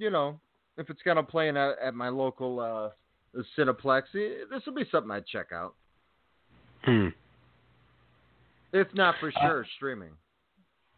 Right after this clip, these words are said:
Speaker 2: yeah, definitely on the Vudu. <laughs>
Speaker 1: Oh, it's
Speaker 2: I know,
Speaker 1: gonna be on the
Speaker 2: I know
Speaker 1: Vudu.
Speaker 2: it's gonna be. Yeah, right, right. <laughs>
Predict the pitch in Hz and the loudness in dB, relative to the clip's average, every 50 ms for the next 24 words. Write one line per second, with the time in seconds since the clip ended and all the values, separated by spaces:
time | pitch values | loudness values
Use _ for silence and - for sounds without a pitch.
0 | _ _ _ - 101 110 123 131 120 113 90 110 123 143 135 - 131 120 123 123 | _ _ _ 0 0 0 2 0 -2 0 4 4 4 4 4 2 2 4 4 4
1 | 117 107 98 90 104 123 113 95 95 107 - - - - - _ _ _ - - | 4 2 0 -2 -4 -4 -2 -4 -8 -8 -12 -16 -20 -20 -20 _ _ _ -20 -8
2 | - - - - - - - - - 214 - - - - - - - 294 294 - | -2 0 0 0 0 -2 -4 -2 -2 -4 -4 -4 -8 -6 -6 -2 0 0 0 0
3 | - - 117 120 120 120 117 123 117 117 131 156 156 143 127 117 135 135 135 123 | -2 -8 -6 -6 -4 -4 -6 -4 0 2 2 2 2 0 -2 -2 -4 -2 -2 0
4 | 113 180 233 202 170 170 196 190 175 180 - 151 143 139 131 143 156 160 180 196 | 0 2 2 4 4 4 4 4 4 4 2 2 2 2 4 4 4 4 4 2
5 | 220 220 208 220 233 247 262 - 262 240 247 269 - - - - - - - - | 4 4 4 4 4 2 0 -2 0 2 2 2 2 0 -2 -4 -6 -10 -8 -6
6 | - - - - 302 | -6 -6 -2 -2 -4